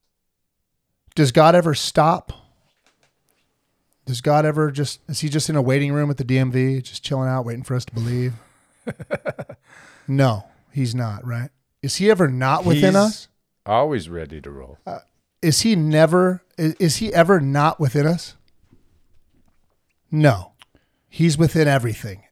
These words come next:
Speaker 1: at all times. Whether you choose to believe that or not,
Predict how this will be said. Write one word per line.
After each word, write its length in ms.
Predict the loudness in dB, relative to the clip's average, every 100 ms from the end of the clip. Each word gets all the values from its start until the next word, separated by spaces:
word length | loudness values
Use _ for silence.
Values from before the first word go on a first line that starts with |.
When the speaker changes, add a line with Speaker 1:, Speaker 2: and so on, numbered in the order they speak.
| -8
Speaker 1:
at 100 | 0
all 160 | 2 2
times. 540 | 0 -8 -10 -16 -20 _ _ _ _ _ _
Whether 280 | 0 2 2
you 180 | 2 0
choose 380 | 0 0 0 -2
to 180 | -4
believe 440 | -4 -6 -4 -2 2
that 280 | 2 2 2
or 140 | 0
not, 320 | 0 0 -2